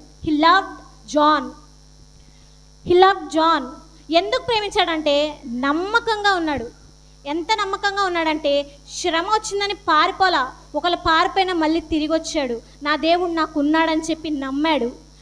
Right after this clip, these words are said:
నమ్మి తిరిగి ఎక్కడికి వచ్చాడంటే యేసు దగ్గరకే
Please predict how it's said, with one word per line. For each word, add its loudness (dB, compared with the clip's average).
నమ్మి 0
తిరిగి 0
ఎక్కడికి -2
వచ్చాడంటే 0
యేసు 0
దగ్గరకే 2